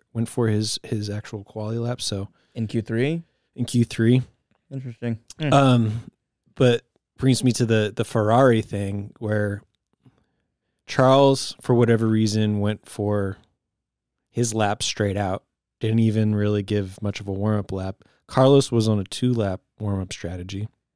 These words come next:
Speaker 1: Carlos got a call late asking for, to give Charles a tow.
Speaker 2: Mm-hmm.
Speaker 1: And, you know,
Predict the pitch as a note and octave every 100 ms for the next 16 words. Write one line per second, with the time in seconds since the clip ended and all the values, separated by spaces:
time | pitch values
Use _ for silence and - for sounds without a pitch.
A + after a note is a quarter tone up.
0 | _ _ _ _ _ _ _ _ _ _
1 | _ C3+ B2+ B2+ - B2 A2 - A#2 A2
2 | F#2+ G2+ G#2+ A2+ _ _ _ _ _ _
3 | _ _ _ _ - A#2 - A2+ G#2+ -
4 | B2 - G#2+ A2 G#2 G2+ - - _ _
5 | _ _ _ _ - - A2+ G#2+ G2+ -
6 | C3 A2+ G#2 A#2 _ _ _ _ A#2 A#2
7 | G#2 G#2+ _ _ _ _ _ - A2 G#2+
8 | G#2+ G2 F#2+ B2 _ _ _ _ _ _
9 | _ _ _ _ _ _ _ _ - B2
10 | G#2 F#2+